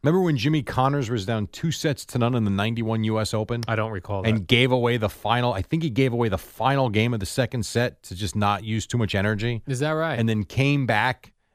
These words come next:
Speaker 1: and won sets three, four, and five deep into the night. You don't,
Speaker 2: I
Speaker 1: no.
Speaker 2: don't recall that.
Speaker 1: Okay.
Speaker 2: I remember the Yankees going up big on the Boston Red Sox.
Speaker 1: Three games to none.
Speaker 2: Yeah.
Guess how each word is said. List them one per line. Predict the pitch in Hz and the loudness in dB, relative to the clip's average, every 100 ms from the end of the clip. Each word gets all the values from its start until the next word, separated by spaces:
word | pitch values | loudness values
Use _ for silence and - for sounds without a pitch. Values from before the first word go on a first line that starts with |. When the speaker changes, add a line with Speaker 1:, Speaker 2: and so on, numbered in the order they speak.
| - | -2
Speaker 1:
and | 113 | 0
won | 113 120 123 | 0 0 -2
sets | - 120 - | 0 -2 -2
three, | - 123 | -2 -2
four, | 123 - 123 | -2 -2 -2
and | 117 | -2
five | 104 113 110 117 120 - _ _ _ 120 101 | 0 0 2 2 -2 -6 _ _ _ -20 -6
deep | 170 160 | -4 -2
into | 156 143 135 | 0 0 0
the | 131 | 0
night. | 120 127 139 - - _ - - | 2 0 -2 -8 -20 _ 0 0
You | - | -2
don't, | 104 110 | -6 -2
Speaker 2:
I | 104 | 0
Speaker 1:
no. | 127 | 0
Speaker 2:
don't | 120 | 0
recall | 101 117 107 | -2 -2 -2
that. | 95 90 - _ _ _ | -6 -10 -16 _ _ _
Speaker 1:
Okay. | 87 - - _ _ | -20 -20 -20 _ _
Speaker 2:
I | 120 | -2
remember | 131 147 131 | 0 0 0
the | 117 | -2
Yankees | 123 143 139 110 | -2 -2 -4 -4
going | 120 113 | -2 -2
up | 107 - | -4 -2
big | 120 | -2
on | 110 | 0
the | 104 | -4
Boston | 90 113 110 - | -4 -4 -4 -4
Red | 98 127 131 | -4 -4 -4
Sox. | 95 85 - - _ _ _ _ - - - | -12 -12 -16 -20 _ _ _ _ -18 -18 -6
Speaker 1:
Three | - 160 | 2 4
games | 151 139 123 - | 4 2 0 -2
to | 120 | 0
none. | 113 101 78 | 2 0 -2
Speaker 2:
Yeah. | 80 98 101 117 101 | -6 -4 -2 -2 -2